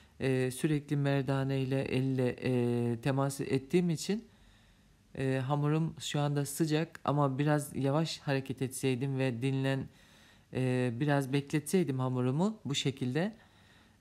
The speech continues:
e, hamur kuruyacaktı ve açılması da bu şekilde olmayacaktı. "Emine Hanım, nasıl böyle açıyorsunuz?" diye soruyorsunuz. En büyük püf nokta bu arkadaşlar. Hiç bekletmeyin hamurunuzu.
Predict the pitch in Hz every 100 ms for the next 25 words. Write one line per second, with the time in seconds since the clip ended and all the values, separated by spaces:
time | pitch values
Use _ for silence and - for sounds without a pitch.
0 | - 131 127 123 147 151 156 - 156 156
1 | 147 180 180 190 165 175 - 151 - 151
2 | 156 151 156 147 170 165 - 147 139 135
3 | 131 117 123 117 123 151 170 160 143 156
4 | - 147 143 135 135 - 135 135 131 123
5 | 139 139 156 180 180 214 202 - 190 143
6 | 147 - 139 143 139 139 135 123 120 117
7 | 110 113 - 113 - - - - 202 147
8 | 139 - 127 135 127 131 127 127 127 127
9 | 175